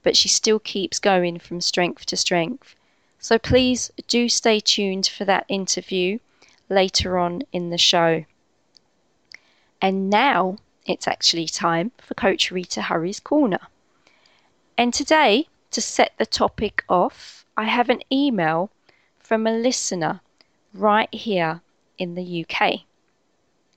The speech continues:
Ella emailed me a rather interesting email regarding a law of attraction experiment she tried recently. So I'm gonna read her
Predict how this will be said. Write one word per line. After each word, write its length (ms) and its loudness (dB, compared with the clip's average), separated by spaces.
Ella 360 4
emailed 500 0
me 420 -2
a 60 -4
rather 340 4
interesting 800 -6
email 520 -6
regarding 800 0
a 60 2
law 460 4
of 120 -4
attraction 680 -2
experiment 1000 -2
she 300 0
tried 680 2
recently. 800 -6
So 140 -8
I'm 120 -4
gonna 420 0
read 360 -2
her 280 -2